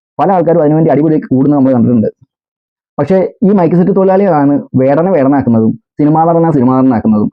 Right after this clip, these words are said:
അല്ലെന്നുണ്ടെങ്കിൽ ഈ നാട്ടിലെ ഏതൊരു പ്രസ്ഥാനത്തിലെ പാർട്ടിക്കാരായിക്കോട്ടെ, ഇപ്പൊ നിങ്ങളുടെ വീട്ടിൽ ഒരു കല്യാണം ആയിക്കോട്ടെ അല്ലെങ്കിൽ ഒരു മരണം ആയിക്കോട്ടെ, ഇവരാണ് ഓടി വരുന്നത്. പക്ഷേ ഇവരെയൊക്കെ പട്ടിയുടെ സ്ഥാനത്ത് നിങ്ങൾ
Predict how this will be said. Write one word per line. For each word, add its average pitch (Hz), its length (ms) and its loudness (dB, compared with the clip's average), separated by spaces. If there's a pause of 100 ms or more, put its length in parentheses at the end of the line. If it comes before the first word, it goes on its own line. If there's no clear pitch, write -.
(160)
അല്ലെന്നുണ്ടെങ്കിൽ 151 560 0
ഈ 190 40 2
നാട്ടിലെ 143 380 0
ഏതൊരു 139 380 0
പ്രസ്ഥാനത്തിലെ 117 600 -2
പാർട്ടിക്കാരായിക്കോട്ടെ, 135 760 0
ഇപ്പൊ - 400 -8
നിങ്ങളുടെ 131 320 0
വീട്ടിൽ 151 200 0
ഒരു 151 80 0
കല്യാണം 127 340 0
ആയിക്കോട്ടെ 131 440 0
അല്ലെങ്കിൽ 127 220 0
ഒരു 147 80 2
മരണം 131 340 0
ആയിക്കോട്ടെ, 117 420 -2 (200)
ഇവരാണ് 170 440 0
ഓടി 131 160 0
വരുന്നത്. 110 260 0
പക്ഷേ - 200 -4
ഇവരെയൊക്കെ 156 340 0
പട്ടിയുടെ 170 520 -4
സ്ഥാനത്ത് 135 300 -2
നിങ്ങൾ 123 280 0